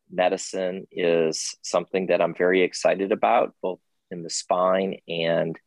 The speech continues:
in the appendicular system as well. Um,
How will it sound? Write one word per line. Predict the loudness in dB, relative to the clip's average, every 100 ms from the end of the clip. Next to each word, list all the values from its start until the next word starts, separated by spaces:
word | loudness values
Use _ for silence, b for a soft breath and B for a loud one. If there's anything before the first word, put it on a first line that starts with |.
| -8
in | -6 -2
the | 0 2 0 -2
appendicular | -2 -2 -4 0 0 0 0 4 4 2 0 _
system | -2 -2 0 -4
as | -4 -2
well. | 2 4 4 2 -2 B B B B -2
Um, | 2 2 4 2 2 0 -6